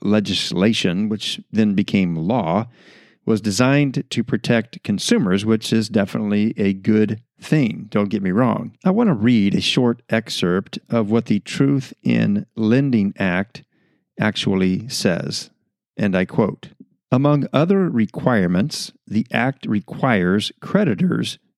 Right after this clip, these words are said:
who deal with consumers to make certain written disclosures concerning finance charges and related aspects of credit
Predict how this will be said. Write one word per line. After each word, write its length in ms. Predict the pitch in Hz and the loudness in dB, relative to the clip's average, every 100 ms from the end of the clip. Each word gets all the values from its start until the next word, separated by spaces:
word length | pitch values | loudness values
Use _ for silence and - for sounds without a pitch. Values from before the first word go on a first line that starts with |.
| - | -2
who 160 | 131 | 0
deal 460 | 98 104 131 156 156 | 2 2 4 4 2
with 220 | 113 - | 0 -2
consumers 800 | - 95 80 - 143 95 107 110 - _ _ _ _ _ - | -4 -4 0 0 0 -2 -6 -8 -16 _ _ _ _ _ -4
to 160 | 127 | 0
make 260 | 120 120 - | 2 0 -2
certain 560 | - - 147 135 127 117 _ | -2 0 0 0 -2 -4 _
written 640 | 107 151 208 104 101 107 - | 0 2 2 0 0 -2 -2
disclosures 880 | 107 98 - 202 196 92 - 95 101 | -4 -4 -2 2 2 0 -2 -4 -4
concerning 680 | - 107 95 127 117 110 98 | -4 -4 0 0 2 0 -2
finance 680 | - - 139 151 123 110 | -4 0 2 2 0 -2
charges 600 | - 113 104 104 110 104 - _ _ _ _ | -2 0 0 0 0 -2 -8 _ _ _ _
and 400 | 117 110 107 101 - | 0 2 2 -2 -2
related 580 | 113 104 113 113 98 - | 0 2 2 0 -2 -4
aspects 760 | 113 117 123 - 90 - - - _ _ _ - | -2 -2 -2 -2 -2 -2 -12 -14 _ _ _ -2
of 300 | 113 92 - | -2 -2 -10
credit 500 | - 117 101 123 | -2 0 2 0